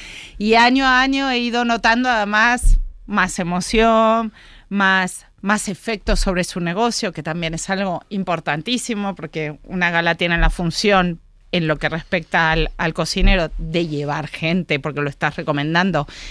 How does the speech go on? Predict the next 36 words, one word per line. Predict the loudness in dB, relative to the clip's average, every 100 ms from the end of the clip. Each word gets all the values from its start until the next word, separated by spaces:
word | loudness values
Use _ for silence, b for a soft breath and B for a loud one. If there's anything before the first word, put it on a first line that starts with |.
| B -2
y | -2
eso | 0 -4
está | -4 -2 -2
funcionando. | -2 -4 -4 -2 0 0 0
Entonces, | 2 2 0
bueno, | -4 -4
yo | -4 -4
creo | -4 2
que |
hay | 2 2
un | 0
tema | 0 0 0
de, | 0 -4 B B B B B
de | -6
estar | -2 0 0
muy | 0 0 0
contento | 0 2 0 0 0
y | -2
orgulloso | -2 -2 0 -2 -4
por | -4
lo | -4
que | -4
has | -6 -2
hecho, | -4 0 -2 -2 B B -4
pero | -2 0
también | 0 -2 -2
hay | -2
un | 0
tema | 0 2
de | 0
negocio | 0 0 2 2
importante, | 2 0 2 0 2 0
de | 0 -2
que | -2
es, | -4 -8 B B
"Oye, | -2 -2